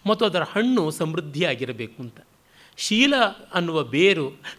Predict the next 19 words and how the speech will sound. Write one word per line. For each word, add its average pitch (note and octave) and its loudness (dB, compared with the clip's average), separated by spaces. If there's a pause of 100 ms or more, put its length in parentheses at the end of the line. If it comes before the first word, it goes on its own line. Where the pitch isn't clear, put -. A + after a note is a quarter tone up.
ಸಮೃದ್ಧಿ G3+ 2
ಅನ್ನುವ G3 0
ಹಣ್ಣು G3 -2
ಇಲ್ಲದೆ D3+ -2
ಮರಕ್ಕೆ G#3 -2
ಏನು F3+ 0
ಪ್ರಯೋಜನ? C3+ -4 (1000)
ಈ G#3 4
ಧರ್ಮಕ್ಕೆ G#3+ 0
ಮತ್ತೆ F3+ -2
ದಯೆ F3 6
ಅನ್ನುವ G#3+ 2
ನೀರು F3+ -2
ಬೀಳ್ತಾ D3 -2
ಇರಬೇಕು B2 -6
ಅಂತ. B2+ -18 (640)
ದಯೆ D#3 4
ಇಲ್ಲದ G3+ 2
ಧರ್ಮವಾವುದಯ್ಯ D#3+ 2